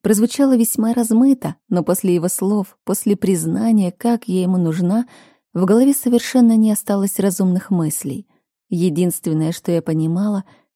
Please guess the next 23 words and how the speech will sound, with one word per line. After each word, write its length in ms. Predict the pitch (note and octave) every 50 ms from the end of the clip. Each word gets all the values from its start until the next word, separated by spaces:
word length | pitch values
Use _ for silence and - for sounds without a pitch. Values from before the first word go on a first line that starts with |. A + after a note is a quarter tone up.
| _ _ _
я 280 | - F3+ E3+ G3+ F#3 - _ _ _
тоже 320 | - G#3+ G#3+ G#3+ G3+ G#3 G3+
хочу. 760 | - - - G#3 G3+ - - - - - - E3 D3 D#3+ F#3 - _ _ _ _ _ _ _ _ _ _ _ _ _ _ _ _ _ _ _ _ _
Хочу 320 | _ - A3 G#3+ - - B3
сгорать 420 | - - - A3+ A3 A3 G#3+ -
в 60 | G3
его 300 | E3+ F#3 F3 F#3 F3 F#3
объятиях 760 | F#3 E3 D3+ E3 D#3+ F3+ E3+ E3 E3+ - D3+ D3 C#3+ - -
и 40 | D#3+
ощущать 480 | D#3+ F3+ - F#3 F3 - - F3 E3 -
его 220 | E3 E3 D#3 E3
руки 460 | E3 E3+ E3 D#3+ D3+ - - D#3+ - _ -
везде. 640 | E3 E3+ G3 D#3+ D#3 D#3 E3+ F3+ E3 D#3 D3 - - _ _ _ _ _ _ _
Хочу 320 | _ - G#3 - - A#3
остаться 440 | A3 G#3+ - - A#3 A3+ - - G#3+
наедине 640 | G3+ G3 G3 G3 E3 - F#3 F#3 G3 A3 A#3 A3
и 20 | G3
потеряться 580 | - F#3+ F#3 - G#3 G#3 A3+ A3 - - -
для 220 | F3 E3 F3+ F#3+ G#3
всех. 480 | - - - - F#3+ D3+ - - - _ _ _ _ _
Только 340 | - A3 A3 A3 - - A#3
мы, 380 | A3+ A3+ A3+ A3+ G3+ F3 A#3 _
вдвоём, 720 | - E3+ F3 D#3+ E3+ G3 G#3+ G#3+ G#3 A3+ G#3+ G3 E3 D3